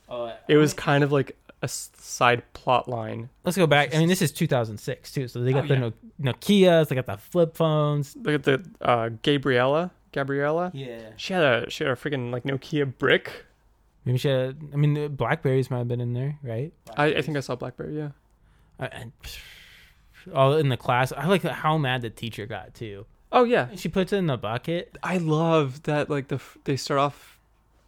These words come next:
Speaker 2: when they're going back to school in class for five minutes, and, like, ten students got detention, and then the bell rings, and that's their class.
Speaker 1: I mean, it was Rule Room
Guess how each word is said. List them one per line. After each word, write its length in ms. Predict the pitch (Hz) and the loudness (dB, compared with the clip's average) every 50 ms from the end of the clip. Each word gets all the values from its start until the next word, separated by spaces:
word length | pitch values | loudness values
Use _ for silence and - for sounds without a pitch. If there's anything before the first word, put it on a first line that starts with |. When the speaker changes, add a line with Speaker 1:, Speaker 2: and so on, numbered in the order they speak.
| _ | _
Speaker 2:
when 380 | - 147 135 135 143 143 139 139 | -6 -2 2 4 4 4 4 4
they're 120 | 139 139 | 2 2
going 180 | 131 139 135 131 | 2 0 -2 0
back 200 | 135 135 131 - | 0 -2 -4 -4
to 100 | - 135 | -6 -10
school 380 | - - 151 139 127 120 117 - _ _ _ _ _ _ | -8 -6 -4 -2 -2 -2 -4 -8 _ _ _ _ _ _
in 160 | - 151 151 143 | -2 0 0 0
class 320 | - - 135 135 135 - | 2 2 2 2 2 -2
for 120 | - - 127 | -6 -10 -10
five 360 | - - 123 127 131 127 - | -6 -6 -4 -4 -4 -4 -6
minutes, 540 | 131 123 120 113 113 - - - - - - _ _ - | -6 -6 -6 -6 -8 -10 -12 -14 -14 -14 -14 _ _ -2
and, 160 | 135 127 123 | -2 0 0
like, 200 | 123 123 123 - - | 0 -2 -2 -6 -8
ten 300 | - - 147 147 147 139 | -4 -2 0 0 0 -2
students 340 | - - 151 139 131 123 - | -2 -2 -2 -2 -2 -4 -2
got 300 | - 135 123 - - - | 0 0 0 0 -2 -8
detention, 560 | - 135 - - 143 127 123 - 139 127 123 | -10 -10 -8 -8 -8 -8 -6 -6 -6 -6 -4
and 240 | 117 - 131 123 127 | -4 -4 -4 -2 -2
then 240 | 123 120 120 113 - | -2 -4 -4 -4 -6
the 60 | 127 | -4
bell 240 | 120 - 127 117 117 | -2 -2 0 0 -2
rings, 440 | 117 123 - - 139 - - - - _ _ _ _ _ _ _ _ _ _ _ - | -4 -6 -8 -12 -14 -14 -14 -16 -16 _ _ _ _ _ _ _ _ _ _ _ -6
and 220 | - 135 131 123 120 | -4 -2 -2 0 0
that's 320 | 131 127 120 - - - | 0 0 0 -2 -6 -14
their 60 | 139 - | -12 -8
class. 480 | - - - - 143 - - - - _ _ _ _ _ _ _ _ _ _ _ _ _ _ _ _ _ _ _ _ _ _ _ _ _ _ _ _ _ _ - | -6 -6 -6 -6 -10 -14 -16 -18 -18 _ _ _ _ _ _ _ _ _ _ _ _ _ _ _ _ _ _ _ _ _ _ _ _ _ _ _ _ _ _ -2
Speaker 1:
I 60 | 156 | 0
mean, 160 | 165 170 165 | 2 2 2
it 120 | 160 170 156 | 4 4 6
was 220 | 160 175 170 151 | 8 8 8 6
Rule 300 | 139 135 143 135 127 113 | 6 4 2 2 2 0
Room 280 | 110 104 104 110 113 | -4 -6 -10 -12 -14